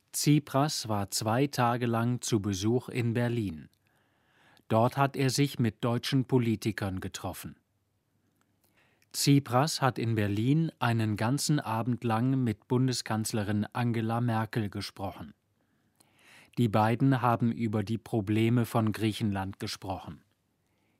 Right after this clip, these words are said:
Griechenland ist fast pleite. Deshalb braucht Griechenland Geld von der E U. Darüber hat es zwischen der Regierung von Griechenland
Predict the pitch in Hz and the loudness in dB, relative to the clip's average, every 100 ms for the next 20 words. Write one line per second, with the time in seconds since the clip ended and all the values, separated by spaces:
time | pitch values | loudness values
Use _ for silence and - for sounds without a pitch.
0 | _ - 110 117 110 123 120 131 156 - | _ -2 2 2 2 0 2 2 0 -4
1 | _ _ 127 117 - - 107 101 - - | _ _ -4 -4 -6 -6 -4 -4 -10 -18
2 | - 135 127 107 - 76 _ _ _ _ | -6 0 2 0 -6 -14 _ _ _ _
3 | _ _ _ _ _ _ - - _ 117 | _ _ _ _ _ _ -20 -20 _ 0
4 | 120 - 139 160 - _ 110 110 98 - | 0 2 2 2 -4 _ -4 -2 -2 -6
5 | - 113 123 135 120 120 123 - - 110 | -2 -2 0 0 2 2 0 -4 -8 -2
6 | 113 120 - 131 120 107 101 - 117 120 | 0 0 -2 0 2 0 -2 -2 -4 -2
7 | 117 101 76 _ _ _ _ _ _ _ | -2 -4 -6 _ _ _ _ _ _ _
8 | _ _ _ _ _ _ - _ _ 113 | _ _ _ _ _ _ -20 _ _ 4
9 | 117 117 127 131 139 151 135 - 110 - | 6 6 4 4 4 4 0 -2 -4 -6
10 | - 120 127 135 113 107 104 92 110 131 | 0 0 2 2 2 2 0 0 2 4
11 | 143 135 120 107 95 107 - 110 101 104 | 2 0 0 0 0 -2 0 0 2 2
12 | 139 - | 0 -2